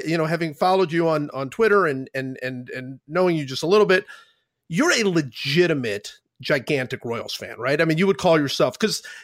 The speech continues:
'cause there are politicians, I'm not gonna name names, but we know who they are, uh, who are like, "Oh, yay, I'm a huge Cardinals fan." They don't know anything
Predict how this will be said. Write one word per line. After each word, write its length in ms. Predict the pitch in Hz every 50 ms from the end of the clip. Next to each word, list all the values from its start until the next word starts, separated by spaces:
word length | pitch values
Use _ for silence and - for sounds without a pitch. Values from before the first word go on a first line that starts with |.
| - _ -
'cause 240 | 254 240 180 165 - _ _ _
there 220 | 170 233 269 269
are 200 | 233 247 269 285 277
politicians, 640 | 240 262 269 262 - - 240 214 208 - 214 202
I'm 100 | 208 208
not 140 | 214 214 208
gonna 120 | 240 233 226
name 180 | 214 208 208 196
names, 380 | 170 165 165 170 175 170 - - -
but 100 | 185 185
we 100 | 180 208 208
know 140 | 208 202
who 60 | 190 185
they 120 | 170 151
are, 240 | 143 139 143 151 151 - - - - _ _ _ _
uh, 260 | 151 156 156 147 147 - 151
who 120 | 165 190 185
are 80 | 175 165
like, 200 | 160 160 139 190
"Oh, 160 | 233 269 269
yay, 500 | 240 202 214 240 247 240 233 226 214 202
I'm 140 | 190 190 190
a 60 | 190
huge 600 | 175 - 220 220 220 220 220 202 165 - - -
Cardinals 440 | - - 220 226 214 208 202 190 -
fan." 300 | - 139 131 170 170 160
They 140 | 180 214 208
don't 160 | 196 175 160
know 140 | 147 131 110
anything 500 | 107 104 107 - - 107 113 113 123